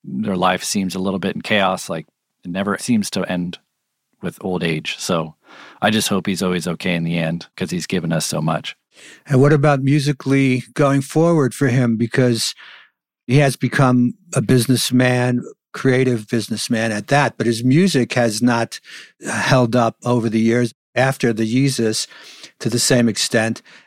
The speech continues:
Speaker 2: and he doesn't seem to be interested in music anymore.
Speaker 1: Um, I don't know if that's entirely true. He's been working on an album called Donda that was supposed to release last year that got delayed.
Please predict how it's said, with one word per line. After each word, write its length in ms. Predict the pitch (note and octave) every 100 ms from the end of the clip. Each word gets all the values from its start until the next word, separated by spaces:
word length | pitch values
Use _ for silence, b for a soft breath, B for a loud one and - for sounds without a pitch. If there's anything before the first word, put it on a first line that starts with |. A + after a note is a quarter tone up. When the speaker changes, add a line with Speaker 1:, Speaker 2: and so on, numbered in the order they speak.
| B
Speaker 2:
and 80 |
he 40 | A#2
doesn't 240 | B2 B2
seem 240 | A#2+ C3 A#2+
to 100 | A2+
be 200 | A#2 A2
interested 440 | D3 D#3 - A2+
in 140 | G#2+
music 400 | G#2 G2+ G2 F2+
anymore. 560 | G#2 G2 G2 F#2+ F#2 F2 _ _ _ _ _ _ _ _
Speaker 1:
Um, 760 | - C#3 D#3 D3+ D#3 D#3 D#3 - _ _
I 60 | F3
don't 80 | G#3+
know 60 |
if 60 | G#3
that's 200 | C#3+ -
entirely 400 | A2 A2+ G#2+ G#2
true. 420 | - A2 G#2+ A2+ - _
He's 180 | A#2 A2
been 240 | - A#2+ C3
working 320 | B2+ C3 A#2+
on 140 | G#2+
an 60 | G2+
album 260 | F#2+ G2
called 260 | G2+ G2+ F2+
Donda 420 | F#2 F2+ F#2 F#2+
that 180 | F#2 D#2+
was 120 | F2+
supposed 300 | - G2+ G2
to 80 | G2+
release 520 | F#2+ F#2+ F#2 - -
last 380 | G#2 F2 F2 -
year 460 | G2 F2+ F2 F2 F2
that 340 | F2+ E2+ -
got 220 | - F2
delayed. 520 | G2 F2+ F2+ E2+ E2+